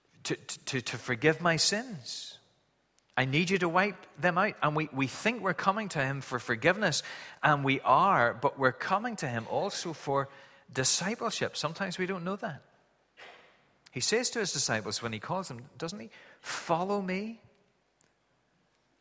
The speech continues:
So as he forgives us, he, as he forgives us, he says to us, "Follow me." You know, Paul writes to the Galatian church,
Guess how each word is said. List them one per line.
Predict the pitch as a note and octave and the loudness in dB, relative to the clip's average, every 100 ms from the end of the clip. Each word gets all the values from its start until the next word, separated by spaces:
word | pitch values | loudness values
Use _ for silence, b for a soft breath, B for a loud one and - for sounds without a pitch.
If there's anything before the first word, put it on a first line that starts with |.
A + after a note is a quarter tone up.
| _ | _
So | - B2+ | -8 -2
as | E3+ G#3 | -2 -2
he | |
forgives | F#3 D#3 B2+ E3 G3 | -4 -4 0 -2 -2
us, | E3+ A#2 - - | -6 -6 -8 -10
he, | A2+ G#2 B2 | -12 -10 -8
as | G#2+ D3+ | -6 -4
he | F#3 | -6
forgives | - B2 D#3 E3 | -4 -2 -2 -4
us, | |
he | B2+ | -6
says | A#2 E3 F#3 - | -4 -4 -6 -8
to | C3+ | -10
us, | - B B B B _ | -12 B B B B _
"Follow | - - D3+ D#3 G#2 | -16 -8 -6 -6 -8
me." | F#2+ G2+ - _ _ _ _ _ _ _ _ _ _ _ _ _ _ _ _ _ B B _ | -10 -14 -16 _ _ _ _ _ _ _ _ _ _ _ _ _ _ _ _ _ B B _
You | D3+ | -8
know, | |
Paul | C#3 D3 C3+ | 0 2 4
writes | A#2 A2 - - | 4 2 0 -4
to | G2 | -6
the | G2 | -6
Galatian | G#2 G#2 G#2 G#2+ | -4 -4 -4 -6
church, | G2 - G#2+ - | -6 -4 -4 -6